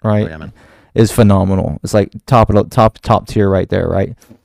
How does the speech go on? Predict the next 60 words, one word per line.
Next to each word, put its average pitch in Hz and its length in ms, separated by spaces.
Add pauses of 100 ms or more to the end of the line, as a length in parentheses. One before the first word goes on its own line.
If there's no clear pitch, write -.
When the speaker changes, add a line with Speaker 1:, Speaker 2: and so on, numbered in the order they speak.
(100)
Speaker 1:
So, 117 180
like, 110 160
I 120 60
was 120 100
looking 151 240
at 127 100
a 113 60
house, 127 300
and 104 100
I 110 40
looked, 131 180
I 104 40
was 101 100
like, 101 120
"This 156 180
is 127 80
a 110 40
gorgeous 107 500
house. 175 260 (140)
It's - 80
so 135 220
spacious, 135 840
right? 131 260
Everything's 131 400
good. 120 460
This 139 160
is 117 80
awesome, 98 480
right? 165 240 (300)
It's - 120
exactly 135 480
what 139 140
I'm 135 140
looking 175 160
for, - 60
Speaker 2:
Mm-hmm. - 100
Speaker 1:
and 151 80
it's 165 100
within 160 280
my 170 120
price 143 340
range. 214 300 (240)
Hell 165 240
yeah." 180 280 (300)
I - 80
went 208 140
to 196 80
go 180 160
through 208 240
it, 165 60
and 151 100
we 170 60
were, 180 40
like, 139 180 (280)
bumping 151 440
shoulders, 127 520
and 127 100
I 139 60
was 143 140
like, 113 240